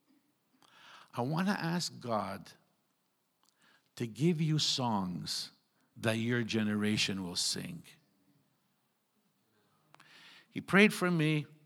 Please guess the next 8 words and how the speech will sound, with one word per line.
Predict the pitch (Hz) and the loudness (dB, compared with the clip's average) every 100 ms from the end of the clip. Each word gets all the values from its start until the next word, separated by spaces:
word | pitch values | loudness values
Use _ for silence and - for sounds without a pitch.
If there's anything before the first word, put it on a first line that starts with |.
| _ | _
prophesied | - 190 190 175 - 151 139 | 4 6 6 2 2 2 2
over | 120 98 98 | 0 -4 -6
me. | 80 82 - - _ _ _ _ _ _ _ _ _ _ _ _ _ - - - - - - | -8 -10 -16 -20 _ _ _ _ _ _ _ _ _ _ _ _ _ -20 -20 -20 -20 -20 -12
He | - 151 | 0 4
said, | - 151 - | 4 2 0
Thirty-five | 180 208 220 214 202 208 214 | 4 4 2 4 6 6 6
years | 160 185 190 185 151 | 4 4 4 4 2
later, | 131 107 95 98 113 | 2 2 2 -2 -6